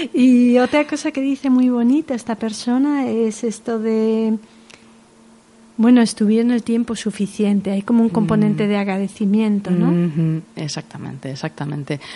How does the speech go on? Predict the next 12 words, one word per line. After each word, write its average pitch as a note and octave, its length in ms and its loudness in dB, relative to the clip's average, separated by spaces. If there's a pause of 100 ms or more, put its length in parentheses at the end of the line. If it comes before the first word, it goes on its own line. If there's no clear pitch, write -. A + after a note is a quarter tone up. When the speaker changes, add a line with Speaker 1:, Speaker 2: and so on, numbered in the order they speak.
(120)
Speaker 2:
Porque E3+ 200 -4
es E3 80 -2
verdad F3 240 -2
que F#3 80 -4
si D3+ 60 -4
estamos E3 340 -4
aquí F3 420 -4
es D#3+ 140 -6
porque D3+ 560 -4
hemos D#3 400 -4
sido D#3 440 -4
una, D3+ 600 -6